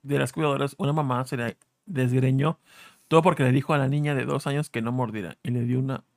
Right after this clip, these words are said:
un manazo". Es que también se pasa.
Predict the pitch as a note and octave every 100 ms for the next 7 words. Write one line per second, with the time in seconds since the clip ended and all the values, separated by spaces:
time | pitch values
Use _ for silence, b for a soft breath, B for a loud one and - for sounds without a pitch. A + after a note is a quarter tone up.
0 | - C#3 C3 - C3 G#2 - - _ _
1 | _ _ _ _ _ _ - - - G3
2 | F3+ E3 - G#3+ D#3 - -